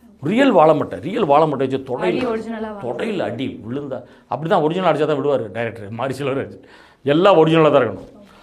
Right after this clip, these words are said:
Speaker 1: அப்படியே அடி அடின்னு அடிச்சு பெரிய பிரச்சனைகளாகி எல்லாத்துக்கும் ரத்த காயங்கள், பூராத்துக்கும் ரத்த காயம். எல்லாம் அந்த கையில இருக்கிற வாட்ச், பிரேஸ்லெட், அந்த ஓலைப்பாய் வேற, அங்க ஓலைப்பாய் கிடக்கும். அதுக்குள்ள தான் அந்த ஓலைப்பாய் இப்படி வழுக்கி விட்டுரும், ஓலைப்பாய் இந்த பக்கம் கீறி, கீறி விட்டுரும்.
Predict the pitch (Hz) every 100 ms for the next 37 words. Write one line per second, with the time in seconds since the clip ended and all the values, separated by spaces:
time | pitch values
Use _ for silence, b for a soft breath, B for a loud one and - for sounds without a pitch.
0 | b b 135 143 170 190 139 135 151 143
1 | 151 135 123 135 151 135 120 120 127 113
2 | 123 113 107 120 131 214 226 233 202 165
3 | 175 156 131 107 - 185 208 196 151 135
4 | 117 95 B B B 127 156 156 139 147
5 | 139 139 131 135 135 123 127 139 135 123
6 | 135 131 135 127 147 220 143 120 135 113
7 | 95 - b b b - 127 156 180 143
8 | 123 107 104 151 165 180 175 147 135 151
9 | 143 139 110 135 143 135 131 127 127 123
10 | 123 135 135 127 127 135 139 135 - 147
11 | 131 143 135 123 120 127